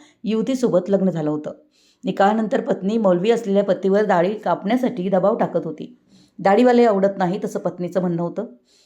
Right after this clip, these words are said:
नवऱ्याची दाढी तिला टोचायची. तिला हे लग्न मान्य नव्हतं. आपला निकाह जबरदस्तीने लावण्यात आला, असं तिनं सांगितलं.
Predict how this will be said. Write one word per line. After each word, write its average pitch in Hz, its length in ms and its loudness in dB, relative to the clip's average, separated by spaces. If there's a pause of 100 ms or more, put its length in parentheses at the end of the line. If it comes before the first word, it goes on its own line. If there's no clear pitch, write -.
(120)
नवऱ्याची 214 480 4
दाढी 196 400 2
तिला 180 160 0
टोचायची. 214 720 0
तिला 175 140 0
हे 180 140 0
लग्न 175 200 0
मान्य 226 280 2
नव्हतं. 147 380 -2
आपला 175 220 -2
निकाह 170 300 0
जबरदस्तीने 214 640 0
लावण्यात 185 300 0
आला, 208 140 2 (360)
असं 196 180 0
तिनं 220 140 2
सांगितलं. 208 440 -2